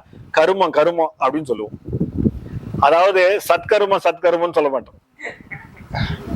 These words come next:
புரியுதுங்களா? அவங்கள அலர்ட் பண்ணுவோம், இது வந்து, இது ஒரு கர்மம், இந்த கர்மத்துக்காக ஒரு வினைக்காக இந்த இன்னொரு வினையை நீ நோக்கி செய்ய போற அப்படிங்கிறத நினைவுபடுத்துறதுக்காக சொல்லப்படுறது தான் இந்த வார்த்தை.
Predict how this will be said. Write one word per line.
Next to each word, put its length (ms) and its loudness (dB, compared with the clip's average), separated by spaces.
புரியுதுங்களா? 540 4
அவங்கள 320 4
அலர்ட் 420 2
பண்ணுவோம், 300 -4
இது 160 0
வந்து, 240 4
இது 180 6
ஒரு 160 2
கர்மம், 360 0
இந்த 140 4
கர்மத்துக்காக 800 2
ஒரு 160 2
வினைக்காக 560 2
இந்த 220 0
இன்னொரு 260 2
வினையை 260 0
நீ 120 -2
நோக்கி 340 -2
செய்ய 260 4
போற 240 2
அப்படிங்கிறத 540 0
நினைவுபடுத்துறதுக்காக 920 2
சொல்லப்படுறது 500 -4
தான் 140 0
இந்த 80 0
வார்த்தை. 260 -4